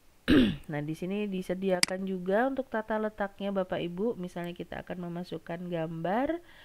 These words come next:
yang di sampingnya ada teksnya, nanti kita bisa memilih ini. Kemudian ini banyak, banyak tata letak yang bisa kita gunakan ya.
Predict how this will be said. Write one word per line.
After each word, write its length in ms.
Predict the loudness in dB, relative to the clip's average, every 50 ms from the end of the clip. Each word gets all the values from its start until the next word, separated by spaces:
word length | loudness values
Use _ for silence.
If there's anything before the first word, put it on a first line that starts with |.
| -20 -20 -20 -20 -14 -6 -4
yang 120 | -4 -2 -2
di 80 | -4 -4
sampingnya 480 | -4 -6 -4 -4 -6 -6 -6 -6 -6
ada 160 | -4 -4 -4
teksnya, 520 | -4 -4 -6 -6 -8 -8 -8 -4 -2 -2 0
nanti 200 | -2 -2 -4 -6
kita 160 | -6 -6 -4 -6
bisa 240 | -6 -6 -6 -6 -6
memilih 320 | -6 -6 -6 -6 -6 -6 -4
ini. 600 | -4 -6 -6 -4 -4 -2 -2 -2 -2 -2 -4 -8 -14 -20 -20 -20 -20 -20 -20 -20 -20 -20 -20 -20 -20 -20 -20 -20 -20 -20 -20 -20 -10 -2
Kemudian 1200 | 0 0 2 2 2 0 0 0 0 -2 0 0 2 2 2 2 2 0 0 -2 -2 -2 -4 -4
ini 200 | -6 -4 -4 -4
banyak, 440 | 0 0 2 2 2 0 -2 -6 -6 -10 -20 -20 -20 -12 -4
banyak 360 | -2 0 0 0 0 -2 -4 -4
tata 240 | -8 -6 -4 -2 -4
letak 280 | -4 -4 -6 -8 -6 -6
yang 120 | -4 -4 -6
bisa 200 | -6 -6 -8 -10
kita 160 | -8 -8 -8
gunakan 440 | -6 -4 -2 -2 -2 -2 -2 -6 -4 -2
ya. 200 | -2 -2 -2